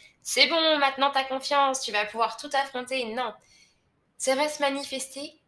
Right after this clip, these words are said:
par des petites choses, des petits détails, dans l'affirmation de ses choix, dans, dans la façon de s'habiller, dans la façon de parler,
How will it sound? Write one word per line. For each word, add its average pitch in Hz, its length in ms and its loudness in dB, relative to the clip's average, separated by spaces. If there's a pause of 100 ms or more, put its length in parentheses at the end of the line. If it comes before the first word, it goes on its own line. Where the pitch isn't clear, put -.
(360)
par 208 120 -2
des 220 160 -6
petites 254 560 -6
choses, 226 240 -2
des 208 120 -8
petits 220 160 -12
détails, 208 480 -6 (380)
dans 196 100 -6
l'affirmation 214 600 -4
de 214 40 -4
ses 220 180 -6
choix, 175 420 -4 (500)
dans, 185 600 -6 (280)
dans 214 100 -6
la 196 120 -2
façon 208 320 0
de 208 60 -6
s'habiller, 220 420 -4
dans 226 120 -4
la 196 120 -4
façon 208 300 -4
de 196 60 -10
parler, 262 420 -6